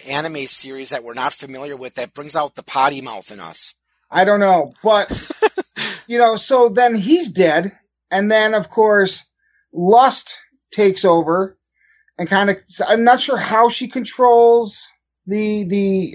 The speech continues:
Speaker 2: homunculi, the dummies, whatever you wanna call 'em, but she does. Um, they go after, of course,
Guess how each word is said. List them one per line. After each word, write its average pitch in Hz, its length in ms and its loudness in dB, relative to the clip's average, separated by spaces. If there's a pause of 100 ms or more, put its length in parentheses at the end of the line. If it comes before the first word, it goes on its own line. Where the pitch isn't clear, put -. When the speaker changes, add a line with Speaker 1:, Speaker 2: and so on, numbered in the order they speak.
Speaker 2:
homunculi, 196 760 6
the 175 100 0
dummies, 180 420 2
whatever 165 240 -2
you 175 80 -2
wanna 165 200 -2
call 165 300 -2
'em, 160 180 -4 (680)
but 196 140 2
she 220 120 0
does. 190 500 4 (420)
Um, 170 720 2
they 202 160 2
go 208 300 4
after, 196 480 2
of 165 120 -8
course, 190 360 0